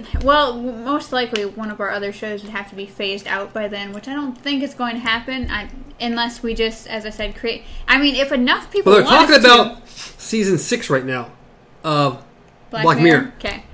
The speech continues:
Speaker 2: Did you s-, uh, it's posted, it's talking about, there's going to be a Choose Your Own Adventure episode.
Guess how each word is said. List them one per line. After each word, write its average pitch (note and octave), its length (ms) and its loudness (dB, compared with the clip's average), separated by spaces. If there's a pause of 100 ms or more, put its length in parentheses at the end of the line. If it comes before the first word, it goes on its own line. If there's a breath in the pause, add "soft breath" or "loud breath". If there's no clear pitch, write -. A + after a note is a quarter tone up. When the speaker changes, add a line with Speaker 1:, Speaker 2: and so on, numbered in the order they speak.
Speaker 2:
Did C#3 160 -6
you C#3 60 0
s-, - 200 -6
uh, F3 140 2
it's D#3 260 -2
posted, F#3 360 4
it's C#3+ 100 -4
talking F3 180 6
about, D#3+ 280 0 (200 loud breath)
there's F#3 140 4
going A3+ 220 0
to G3+ 80 -4
be G#3 280 0
a D#3 300 -2 (260)
Choose C4+ 460 0
Your C4 160 0
Own G#3 140 6
Adventure F3+ 520 2
episode. - 460 -10